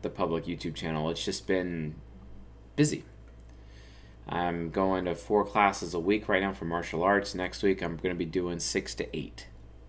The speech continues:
And I'm also lifting at the gym, which is also taking some time.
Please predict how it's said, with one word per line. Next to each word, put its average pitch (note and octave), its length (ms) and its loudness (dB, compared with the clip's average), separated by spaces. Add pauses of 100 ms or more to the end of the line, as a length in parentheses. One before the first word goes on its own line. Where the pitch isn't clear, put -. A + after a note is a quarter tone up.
(120)
And D#2 680 -2
I'm E2+ 100 -6
also F2 380 0
lifting F2 420 -2
at E2+ 100 -6
the - 60 -12
gym, G2 440 2 (760)
which - 140 -4
is G2+ 40 2
also G2 240 4
taking G2 300 2
some F#2+ 160 -6
time. F#2+ 560 4